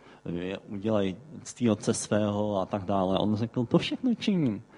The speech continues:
A co mám dělat?“ A, a takže ti zbývá jedině, jediné, rozdej peníze, které máš. Jako. A, a vy,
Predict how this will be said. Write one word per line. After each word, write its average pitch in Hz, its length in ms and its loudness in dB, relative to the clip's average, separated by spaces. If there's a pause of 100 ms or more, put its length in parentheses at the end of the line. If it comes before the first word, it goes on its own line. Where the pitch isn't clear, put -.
(400)
A 95 280 6
co 175 260 2
mám 190 200 6
dělat?“ 110 200 4
A, - 80 0
a 113 300 -2 (220)
takže 135 280 0
ti 165 160 0
zbývá 170 400 6
jedině, 180 540 4 (340)
jediné, 135 520 4
rozdej 131 540 6
peníze, 120 420 4
které 147 280 2
máš. 160 440 0
Jako. 101 300 -4 (880)
A, 92 340 2 (760)
a 92 100 -2
vy, 104 240 -2